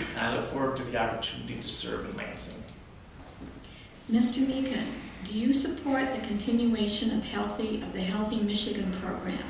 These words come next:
Speaker 2: Why or why not?
Speaker 1: Uh, no, I do not. I, I just don't think more government health care is a means of, um, lowering the cost of anything. I'd rather have the private sector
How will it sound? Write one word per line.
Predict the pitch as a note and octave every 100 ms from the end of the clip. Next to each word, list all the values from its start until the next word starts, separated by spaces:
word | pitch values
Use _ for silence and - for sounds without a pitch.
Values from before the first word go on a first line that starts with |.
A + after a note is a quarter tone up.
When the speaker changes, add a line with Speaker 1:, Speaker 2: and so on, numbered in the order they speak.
| -
Speaker 2:
Why | F#3+ G3
or | G3 F#3 F#3 F#3
why | F3+
not? | - - - - - - - - - - - - - - - -
Speaker 1:
Uh, | - - C#3
no, | D#3 E3+
I | E3 D3
do | -
not. | C#3+ A#2 A#2 A2+ - - - - - - - - - - - - -
I, | - - -
I | -
just | C3+ -
don't | C#3 -
think | - - D3+ C#3+ - - - - - - -
more | C#3 D3+ C#3 -
government | C#3+ C#3+ C#3 B2+
health | B2 B2 B2+
care | C3+ B2+ B2+ B2+
is | B2 B2
a | A#2+ A#2+
means | C3 C3+ B2+ B2+ -
of, | A2 G#2+ - - - - - - - - - - - - -
um, | - - -
lowering | D3 D3+ D3 C3+ B2+
the | B2
cost | B2+ A#2+ - -
of | - -
anything. | A2 A2+ - G#2 - - - - -
I'd | A#2 B2
rather | B2+ C3 C3
have | B2+ B2 A#2+ - -
the |
private | - C3 C3 C3+
sector | - C3 - B2+